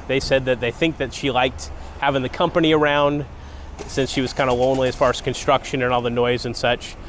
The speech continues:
So that's kinda interesting. Now, there's been talk of what is gonna end up with this place. Um, supposedly the person that bought it from Barry was in foreclosure, and I, I read many different things online. It's hard to tell actually what's going on.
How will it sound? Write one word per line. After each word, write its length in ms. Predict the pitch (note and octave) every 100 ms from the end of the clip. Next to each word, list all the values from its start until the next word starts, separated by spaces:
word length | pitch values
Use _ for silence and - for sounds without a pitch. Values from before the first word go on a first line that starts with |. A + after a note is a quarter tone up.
| - - - -
So 140 | D#3
that's 160 | E3+ -
kinda 240 | E3 G#2+
interesting. 540 | A#2+ A2 - A2+ A2+ - - - - - - - - -
Now, 200 | D3 D3
there's 180 | D3+ C3
been 220 | D#3 C#3+
talk 380 | - E3 D#3+ D#3
of 180 | C3 - -
what 240 | C3 D#3+ C#3+
is 120 | B2+
gonna 160 | D3 D3+
end 200 | C#3+ D3
up 140 | C#3+
with 140 | C#3
this 160 | C#3+ -
place. 540 | - C#3+ C#3 - - - - - - - -
Um, 240 | B2 A#2+
supposedly 540 | - - D3 C3+ C#3
the 60 | B2+
person 320 | - A#2+ C#3+
that 120 | B2 A2
bought 240 | B2+ D3
it 80 | B2
from 200 | C#3 B2
Barry 640 | C3+ C3+ C3 C3 C3 B2+ - -
was 200 | A#2+ A#2+
in 80 | B2+
foreclosure, 720 | - A2+ - C#3 C3+ C3 B2+
and 180 | A#2+ A#2+
I, 140 | A2 A#2+ -
I 100 | B2
read 260 | C3 B2+
many 260 | B2 C#3+ C#3
different 320 | C3+ - A2+
things 240 | C3 A#2
online. 420 | A#2+ A#2 A2+ A2+ A2
It's 120 | -
hard 180 | B2+ A2+
to 60 |
tell 340 | - A#2+ A#2 A2+ - - - -
actually 340 | C3 - B2+
what's 220 | A#2 -
going 280 | - A#2 A2
on. 280 | A2+ A2+